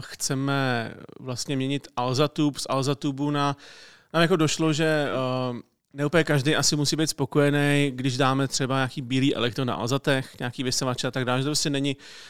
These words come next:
asi ideální produkt pro každýho v tu chvíli a že ten slot by třeba mohl zaplnit nějaký telefon, nějaký hardware a tak dále, a tak dále.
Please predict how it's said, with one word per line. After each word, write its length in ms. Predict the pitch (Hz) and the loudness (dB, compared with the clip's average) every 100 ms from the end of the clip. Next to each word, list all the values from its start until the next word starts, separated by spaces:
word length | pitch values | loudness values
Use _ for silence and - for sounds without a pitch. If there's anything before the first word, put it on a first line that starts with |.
| - - | -12 -4
asi 220 | 135 147 | -2 0
ideální 240 | 135 139 | 0 0
produkt 240 | 143 139 123 | 0 -2 -2
pro 100 | 110 | -2
každýho 340 | 147 151 170 | -2 0 -2
v 40 | |
tu 100 | 160 | -2
chvíli 440 | 165 170 160 156 156 | -4 -2 0 2 0
a 160 | - | -2
že 180 | 131 147 | 0 2
ten 200 | 165 165 | 2 0
slot 280 | 156 160 151 | 0 2 0
by 120 | 147 | 0
třeba 180 | - 151 | 2 2
mohl 260 | 143 135 135 | 4 2 2
zaplnit 380 | 131 143 139 | 0 0 0
nějaký 260 | 131 127 139 | 0 -2 -2
telefon, 540 | 131 131 - 127 123 | 0 -2 -2 -2 -2
nějaký 280 | 120 120 - | -4 -6 -4
hardware 420 | 127 120 113 117 | -2 -2 0 -2
a 80 | 110 | -2
tak 180 | 127 117 | -4 -4
dále, 160 | 120 117 | -2 -2
a 20 | |
tak 200 | 120 110 | -4 0
dále. 240 | 123 120 | 2 2